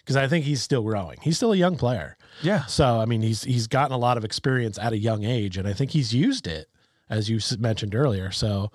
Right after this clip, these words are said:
Speaker 1: uh, you know, I, I feel like, again, that's another roster spot that, you know,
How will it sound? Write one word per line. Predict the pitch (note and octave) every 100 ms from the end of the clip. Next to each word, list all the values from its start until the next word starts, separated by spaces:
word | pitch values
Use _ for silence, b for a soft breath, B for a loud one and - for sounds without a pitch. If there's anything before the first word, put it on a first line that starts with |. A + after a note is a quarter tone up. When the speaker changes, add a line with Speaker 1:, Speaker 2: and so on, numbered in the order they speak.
| B B B B B B -
Speaker 1:
uh, | D3
you | D3+
know, | D3
I, | C#3+ C#3+ C3
I | C#3
feel | E3 D#3
like, | C#3 B2+
again, | B2 A#2+
that's | G#2+ A#2
another | C#3 A#2+ A2
roster | G#2 A2+ G#2+ -
spot | G2+ - G2 F#2+
that, | G2+ F#2 - _
you | A2+
know, | G#2 F#2